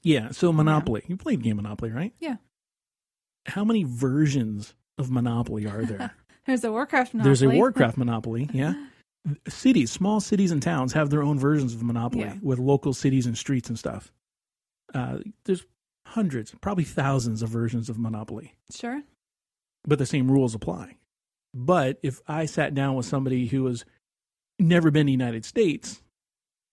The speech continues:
Speaker 1: and they would have no idea about the different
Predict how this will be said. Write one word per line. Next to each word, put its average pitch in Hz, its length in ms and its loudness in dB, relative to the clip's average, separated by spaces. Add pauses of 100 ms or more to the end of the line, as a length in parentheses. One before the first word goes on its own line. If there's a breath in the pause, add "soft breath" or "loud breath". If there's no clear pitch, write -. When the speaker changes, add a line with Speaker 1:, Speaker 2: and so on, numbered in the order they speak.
Speaker 1:
and 120 800 -6
they 143 140 4
would 139 120 2
have 123 180 0
no 147 380 0
idea 143 240 0
about 120 220 -2
the 120 60 -4
different 120 320 -4